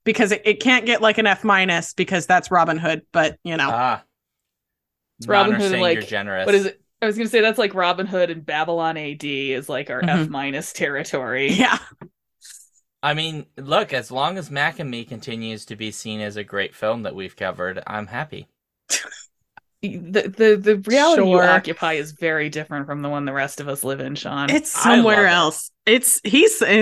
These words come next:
Speaker 1: he's in the
Speaker 3: I, I,
Speaker 1: fucking
Speaker 3: I
Speaker 1: Land
Speaker 3: mean,
Speaker 1: of
Speaker 3: I
Speaker 1: the
Speaker 3: will
Speaker 1: Lost.
Speaker 3: say, like, I was, I was just reminded today of, um, you know, Babylon A D being one of our, our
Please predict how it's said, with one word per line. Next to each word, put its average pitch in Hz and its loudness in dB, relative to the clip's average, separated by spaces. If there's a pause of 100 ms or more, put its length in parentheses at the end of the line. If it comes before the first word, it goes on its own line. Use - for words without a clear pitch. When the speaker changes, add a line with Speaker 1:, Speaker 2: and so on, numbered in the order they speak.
(100)
Speaker 1:
he's 247 2
in 208 2
the 165 0
Speaker 3:
I, 262 8
I, 254 6
Speaker 1:
fucking 277 6
Speaker 3:
I 247 -2
Speaker 1:
Land 302 6
Speaker 3:
mean, 302 4
Speaker 1:
of 277 6
Speaker 3:
I - 6
Speaker 1:
the 302 4
Speaker 3:
will 392 8
Speaker 1:
Lost. 285 4
Speaker 3:
say, 277 6
like, 208 6
I 226 4
was, 226 0
I 214 4
was 220 0
just 254 -10
reminded 220 -4
today 190 -4
of, 170 -6
um, 165 -8 (500)
you 185 -2
know, 170 2
Babylon 190 4
A 180 -2
D 180 -4
being 175 -6
one 175 -4
of 175 -4
our, 170 -2
our 165 -4